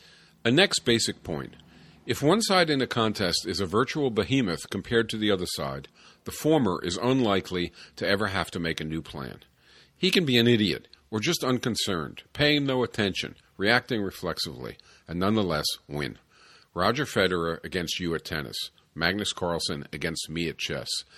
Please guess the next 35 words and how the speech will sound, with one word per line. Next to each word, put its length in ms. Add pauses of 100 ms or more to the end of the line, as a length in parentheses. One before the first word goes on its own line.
(260)
They 160
win 480
even 260
if 120
they 160
are 100
half 280
asleep, 460 (160)
daydreaming, 800
and 120
have 120
no 200
strategic 600
plan 260
at 120
all. 200 (1000)
In 140
more 200
realistic 480
situations, 720
however, 440 (220)
and 120
especially 480
in 80
trying 300
to 100
win 160
a 40
better 240
world, 460 (280)
things 240
are 60
far 220
more 180
complex, 520